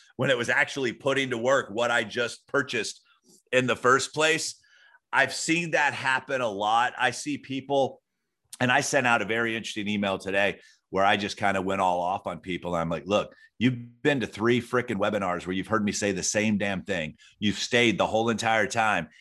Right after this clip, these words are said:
and you didn't take me up on my forty-seven dollar offer. It's time for you and I to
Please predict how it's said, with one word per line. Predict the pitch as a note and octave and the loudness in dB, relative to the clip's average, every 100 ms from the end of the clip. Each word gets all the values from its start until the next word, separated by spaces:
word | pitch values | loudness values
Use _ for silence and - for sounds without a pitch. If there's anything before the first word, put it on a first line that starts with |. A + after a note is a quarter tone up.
| - | -10
and | F2 F#2 | -6 0
you | G#2+ | 2
didn't | A#2 G#2 | 2 0
take | A#2 A2+ | -2 -2
me | G#2 G#2 | 0 2
up | A2 A#2 | 2 0
on | G#2 | -2
my | G2 | -2
forty-seven | - G#2+ G#2+ A#2+ A2 G#2 | -2 -4 -2 -2 -4 -2
dollar | G#2+ G#2+ G2+ | -2 0 2
offer. | F#2+ G2 B2+ B2+ - _ _ _ _ | 2 2 -2 -4 -6 _ _ _ _
It's | G#2+ - | -4 -2
time | A#2+ A#2 | 0 0
for | G#2 | 2
you | G#2 G2+ | 2 2
and | F#2+ | 2
I | F#2 | 2
to | F2 D#2 | 0 -6